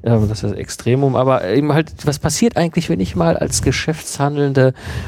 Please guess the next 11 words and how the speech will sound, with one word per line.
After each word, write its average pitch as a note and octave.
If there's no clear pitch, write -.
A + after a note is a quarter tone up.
Persönlichkeit C3
ausfalle A2+
und A2+
was A#2
bedeutet C#3
das, C3
mal D#3+
aufzudröseln A#2
mit A2
dir A#2+
gemeinsam. C3